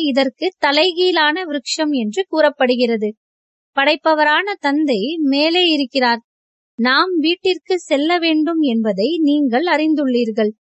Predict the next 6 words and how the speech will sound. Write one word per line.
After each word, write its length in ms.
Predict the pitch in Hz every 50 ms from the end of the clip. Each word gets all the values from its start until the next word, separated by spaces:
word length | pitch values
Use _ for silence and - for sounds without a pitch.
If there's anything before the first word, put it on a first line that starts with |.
| _ _ _ _ _ _ -
அது 260 | 254 285 277 320 302 247 220 254 311 - - - 247
ஆத்மாக்கள் 720 | 285 339 - _ _ 392 381 370 349 - - 403 392 370
இருக்கும் 440 | 339 294 269 262 - _ - 370 381 370
இடமாகும். 680 | 320 302 269 294 285 277 269 247 240 214 226 226 220 214 _ _ _ _ _ _ _ _ _ _ -
இப்பொழுது 600 | 285 262 - - 339 339 302 285 247 202 208 196 202 208 214 -
நாம் 300 | 247 240 269 285 320 320